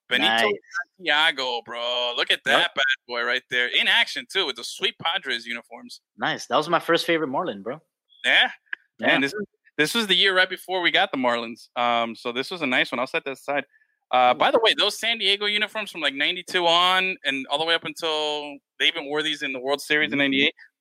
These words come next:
Speaker 1: very underrated. Always like those uniforms. Um, let me see here. What else do we got?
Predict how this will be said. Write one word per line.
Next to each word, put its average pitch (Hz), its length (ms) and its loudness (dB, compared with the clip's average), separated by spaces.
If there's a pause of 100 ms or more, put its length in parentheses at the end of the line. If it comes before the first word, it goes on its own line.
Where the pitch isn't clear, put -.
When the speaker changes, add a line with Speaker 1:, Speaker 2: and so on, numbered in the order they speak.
(200)
Speaker 1:
very 208 200 4
underrated. 165 400 2
Always 160 320 2
like 151 140 2
those 120 180 -6
uniforms. 110 500 -6 (440)
Um, 117 340 0
let 127 120 2
me 143 60 2
see 131 200 -2
here. 120 140 0
What 123 120 2
else 123 140 -2
do 113 60 -4
we 113 80 -2
got? 117 200 0